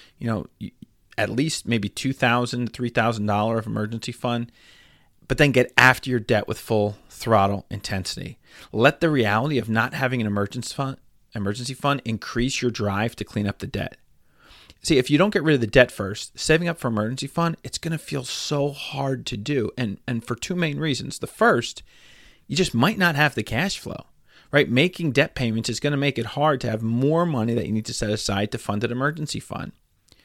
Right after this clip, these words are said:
Second, your emergency fund, if you still have all the debt and you're trying to figure out three to six months of, you know, expenses,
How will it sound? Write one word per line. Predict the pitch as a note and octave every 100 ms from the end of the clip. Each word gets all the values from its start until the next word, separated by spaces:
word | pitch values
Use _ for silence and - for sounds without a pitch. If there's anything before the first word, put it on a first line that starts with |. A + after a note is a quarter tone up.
| _ _ _ _
Second, | - - A3 - A2 - _ _ _ _ _ _
your | - B2+
emergency | D3+ G#3 -
fund, | G3+ A3 A#3+ A#3
if | C3+ B2+
you | B2+
still | A#2 - F3+
have | F#3+
all | E3 D#3
the | A#2
debt | - A#2+ F#3 - _ _ _
and | A2+ B2+
you're |
trying | D3+ E3
to | C#3+
figure | - C#3+
out | C#3 A#2+
three | B2+ C3+
to |
six | C3 C3 -
months | A#2 B2+ - - - _ _ _ _ -
of, | A#2 A2 G2+ - - _ _ _ _ _ _ _ _
you | B2+
know, | A2+
expenses, | - - - A2+ A2+ F3+ F3+